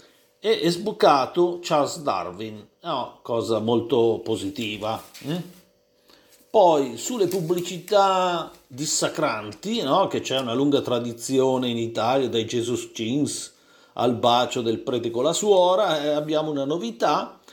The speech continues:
la donna discinta sullo sfondo della cupola di San Pietro.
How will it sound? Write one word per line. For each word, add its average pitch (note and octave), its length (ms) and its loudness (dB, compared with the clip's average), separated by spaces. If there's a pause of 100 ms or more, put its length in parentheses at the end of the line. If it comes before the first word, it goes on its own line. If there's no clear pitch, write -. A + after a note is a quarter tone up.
(180)
la B2+ 200 2
donna D#3+ 420 2
discinta F3+ 880 -2
sullo A3+ 240 0
sfondo C#3+ 420 2
della C#3+ 200 4
cupola B2+ 360 -4
di A#2+ 100 -4
San B2+ 280 -4
Pietro. B2 760 -2